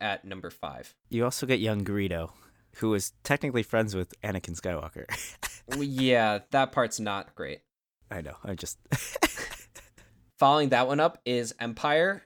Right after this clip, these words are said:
Speaker 1: Again, when I was a kid, there was a lot of dialogue, so, uh, looking back, I can appreciate it a lot more now. But before, it was, it was like, let me watch the Battle of Hoth, and then fast forward until they're on Bespin and trying to escape.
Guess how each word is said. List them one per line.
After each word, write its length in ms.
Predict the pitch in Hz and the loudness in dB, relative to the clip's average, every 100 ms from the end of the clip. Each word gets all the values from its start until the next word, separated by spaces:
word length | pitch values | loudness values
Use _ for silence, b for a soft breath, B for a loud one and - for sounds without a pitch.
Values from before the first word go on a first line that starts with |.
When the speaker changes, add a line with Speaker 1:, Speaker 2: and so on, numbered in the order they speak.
| _ | _
Speaker 1:
Again, 480 | 143 143 170 170 175 | -2 4 4 4 -2
when 120 | 143 131 | -2 0
I 80 | |
was 140 | 127 120 | 0 0
a 40 | |
kid, 360 | - 123 113 110 - | 0 0 0 -6 -4
there 120 | 117 | -4
was 100 | 110 | -2
a 60 | 110 | -2
lot 180 | 104 101 | -2 -2
of 60 | |
dialogue, 440 | 95 98 101 98 98 | -2 -2 -2 -4 -6
so, 600 | 104 95 90 87 90 _ - | -6 -6 -6 -8 -10 _ -14
uh, 120 | - - | -14 -4
looking 380 | 139 139 143 120 | 0 0 0 2
back, 400 | 110 107 127 - | 2 0 -4 -6
I 100 | 110 | -6
can 140 | 110 107 | -4 -6
appreciate 440 | - 113 - 110 | -6 -6 -2 -2
it 60 | 101 | -2
a 60 | |
lot 300 | 95 87 - | -4 -8 -10
more 220 | 87 95 | -12 -8
now. 300 | 107 131 151 - _ _ _ - | -4 -2 -2 -8 _ _ _ 0
But 360 | 107 95 - | 0 0 -4
before, 460 | 120 110 - 117 104 | -10 -8 -2 0 2
it 80 | 98 | 0
was, 240 | 101 - - | -4 -6 -4
it 80 | |
was 160 | 110 101 | -4 -2
like, 260 | 92 92 - | -4 -4 -10
let 140 | 110 117 | -6 -4
me 100 | 113 | -2
watch 580 | 110 101 98 - - - _ | 0 0 -2 -4 -8 -10 _
the 140 | 131 131 | -4 2
Battle 260 | 117 107 | 2 2
of 80 | 101 | 0
Hoth, 360 | - 87 92 - - | 0 0 0 -6 -4
and 200 | 113 104 | -4 0
then 460 | 98 98 98 95 87 | 0 -2 -4 -8 -12
fast 340 | - 113 98 - | -4 -2 0 -2
forward 480 | 101 98 95 92 90 | -4 -2 -4 -6 -10
until 840 | 107 98 95 107 95 92 92 90 90 | -10 -8 -6 -4 -2 -2 -4 -8 -6
they're 160 | 104 92 | -2 -2
on 180 | 90 92 | -4 -6
Bespin 560 | 85 - - 87 87 | -8 -8 -6 -8 -8
and 140 | 87 90 | -12 -10
trying 240 | 95 85 | -10 -10
to 120 | - | -10
escape. 340 | 85 - - | -10 -10 -12